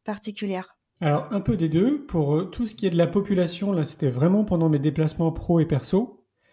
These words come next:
Speaker 2: Par contre, pour tous ces spécialistes, je crois qu'il y en a une bonne centaine ou un peu plus de deux cents. Non, il y en a un peu plus de deux cents. Là, c'était des prises de rendez-vous. Donc là, j'allais, je me déplaçais expressément pour aller les voir.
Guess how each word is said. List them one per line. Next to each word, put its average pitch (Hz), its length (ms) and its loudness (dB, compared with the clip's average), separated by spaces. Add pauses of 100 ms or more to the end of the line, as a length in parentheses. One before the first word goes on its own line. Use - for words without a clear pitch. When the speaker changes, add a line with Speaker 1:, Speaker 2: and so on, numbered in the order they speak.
(260)
Speaker 2:
Par 143 160 -2
contre, 208 180 0
pour 143 180 -2
tous 233 160 0
ces 196 140 2
spécialistes, 175 880 2
je 139 200 -4
crois 180 280 2
qu'il - 140 -8
y 143 40 -4
en 139 40 -4
a 131 220 -2
une 123 380 -4 (260)
bonne 143 300 -4
centaine 156 460 0
ou 139 120 0
un 139 100 0
peu 202 120 -2
plus 208 140 -2
de 165 40 -4
deux 170 120 6
cents. 165 200 4
Non, 143 120 2
il 131 60 0
y 123 40 0
en 131 40 2
a 139 40 2
un 156 80 0
peu 170 100 -4
plus 180 160 -4
de 156 60 -6
deux 151 100 2
cents. 196 300 0 (400)
Là, 170 160 6
c'était 151 260 2
des 143 80 4
prises 170 240 2
de 170 80 6
rendez-vous. 156 460 6 (340)
Donc 127 220 0
là, 165 140 8
j'allais, 135 380 4
je 135 120 2
me 131 60 4
déplaçais 135 560 2
expressément 156 720 2
pour 147 200 2
aller 131 160 4
les 127 100 4
voir. 156 400 4